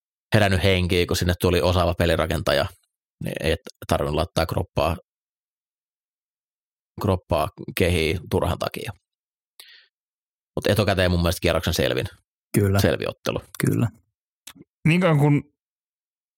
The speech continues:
Speaker 3: tota, Birdille ei tuu nyt sitä niinku huonoa peliä, niin tässä ei ole mitään. Ja vaikka tulisi huono peli, niin tuo muu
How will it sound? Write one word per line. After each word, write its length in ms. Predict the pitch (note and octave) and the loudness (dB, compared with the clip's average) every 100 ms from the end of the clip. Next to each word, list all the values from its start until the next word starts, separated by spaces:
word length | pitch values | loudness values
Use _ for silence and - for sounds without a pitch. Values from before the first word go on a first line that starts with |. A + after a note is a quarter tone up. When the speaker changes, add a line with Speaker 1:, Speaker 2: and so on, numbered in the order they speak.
| _ - | _ 0
Speaker 3:
tota, 360 | B2+ A#2 A#2+ A#2+ - - _ _ _ _ _ _ _ _ _ _ _ _ _ _ C#3+ | 2 4 0 0 -8 -16 _ _ _ _ _ _ _ _ _ _ _ _ _ _ 4
Birdille 400 | C3+ B2 A2+ A2 | 4 4 2 2
ei 180 | C3 B2+ | 2 4
tuu 120 | A#2+ | 4
nyt 300 | A#2 B2 A2+ | 6 4 2
sitä 300 | - G#2 G2+ | 0 0 0
niinku 440 | G#2 G#2+ A#2+ G#2+ - | -4 -4 -4 -2 2
huonoa 360 | C3 A#2+ A2+ | 2 4 2
peliä, 500 | G#2 G#2 G2 E2+ - - _ _ _ _ _ - | 0 0 0 0 -2 -8 _ _ _ _ _ -2
niin 100 | B2+ | 2
tässä 260 | B2 - B2 | 2 2 0
ei 40 | |
ole 60 | A#2 | 0
mitään. 420 | A#2 A2 C3 - | -2 -2 -2 0
Ja 140 | C3+ C3+ | 0 2
vaikka 240 | C#3 D3 | 0 0
tulisi 200 | B2 A2+ | 0 2
huono 300 | D#3 D3+ B2+ | 2 2 2
peli, 280 | A#2+ A2+ A#2 - _ _ _ _ _ _ _ _ _ _ _ _ C3+ | 0 0 0 -4 _ _ _ _ _ _ _ _ _ _ _ _ 4
niin 120 | A#2+ | 4
tuo 120 | A2+ | 6
muu 440 | B2 B2 A#2+ - | 6 4 4 0